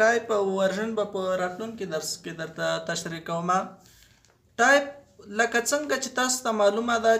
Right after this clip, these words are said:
چې نوکیا موبایلونه د ډېر زیات ملکو څخه جوړ شول، یعنې ډېر ملکونو جوړ کړه چې هغې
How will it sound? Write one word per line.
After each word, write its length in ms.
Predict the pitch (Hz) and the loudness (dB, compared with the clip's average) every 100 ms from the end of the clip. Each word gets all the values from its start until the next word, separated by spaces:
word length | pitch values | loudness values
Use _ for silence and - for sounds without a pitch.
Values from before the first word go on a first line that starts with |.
| 220 | 2
چې 180 | 226 214 | 0 0
نوکیا 260 | 196 202 214 | -2 -2 0
موبایلونه 520 | 208 196 196 208 220 214 | 0 0 0 0 -4 -4
د 100 | 190 190 | -2 2
ډېر 140 | 214 208 190 | 2 2 0
زیات 200 | 214 214 196 | 0 0 -8
ملکو 340 | 180 175 208 214 185 175 170 170 170 | -8 -2 2 4 2 -2 -6 -8 -8
څخه 220 | 180 175 175 175 170 170 165 160 160 180 170 170 | -8 -2 0 0 0 -4 -8 -8 -8 -10 -10 -2
جوړ 160 | 208 226 - | -2 0 -4
شول، 260 | 185 180 175 165 | -6 -6 -4 -6
یعنې 200 | 165 165 165 | -6 -8 -6
ډېر 120 | 202 196 | -6 -4
ملکونو 400 | 180 175 208 196 165 | -6 -6 -8 -8 -4
جوړ 140 | 208 220 | -2 -2
کړه 100 | 208 175 | -6 -8
چې 80 | 180 | -6
هغې 200 | 170 185 | -6 -6